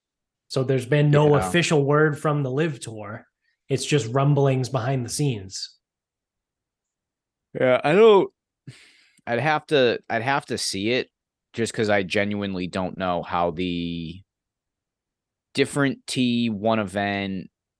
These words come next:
Speaker 2: shakes out. Or
Speaker 1: Yeah.
Speaker 2: did the European Tour do that? The European Tour might have done that.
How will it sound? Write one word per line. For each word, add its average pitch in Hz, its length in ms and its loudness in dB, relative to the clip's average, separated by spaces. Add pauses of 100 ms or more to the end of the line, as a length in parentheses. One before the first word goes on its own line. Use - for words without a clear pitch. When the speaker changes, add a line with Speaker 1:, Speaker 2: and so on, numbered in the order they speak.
(1080)
Speaker 2:
shakes - 400 -6
out. 62 320 -10 (680)
Or 120 40 -4
Speaker 1:
Yeah. 110 80 -2
Speaker 2:
did 120 100 -2
the 113 80 -4
European 127 600 -2
Tour 131 240 -8
do 135 200 -4
that? 156 240 -8
The 110 100 -6
European 110 600 -8
Tour 64 200 -18
might 76 200 -16
have 73 100 -16
done 69 220 -16
that. 50 220 -18